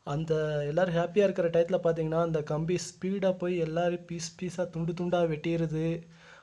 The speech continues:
அதோட எல்லாரும் அப்படியே துண்டு துண்டா கீழே விழுகுறாங்க.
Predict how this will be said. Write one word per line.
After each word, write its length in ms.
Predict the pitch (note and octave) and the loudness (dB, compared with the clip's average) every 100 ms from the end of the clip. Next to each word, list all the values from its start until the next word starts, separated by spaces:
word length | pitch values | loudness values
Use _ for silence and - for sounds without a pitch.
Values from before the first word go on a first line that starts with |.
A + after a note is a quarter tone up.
| _ | _
அதோட 360 | D3 D3 F3+ F3+ | -4 2 2 4
எல்லாரும் 340 | D#3 E3 F3+ | 4 4 4
அப்படியே 200 | D#3+ E3 | 2 -2
துண்டு 260 | E3 D#3+ E3 | -2 -2 -2
துண்டா 280 | E3 E3+ E3+ | 0 2 2
கீழே 240 | E3 F3 | 0 2
விழுகுறாங்க. 640 | D#3 D3+ D3+ D3 C#3+ C#3 | 2 0 0 0 -2 -4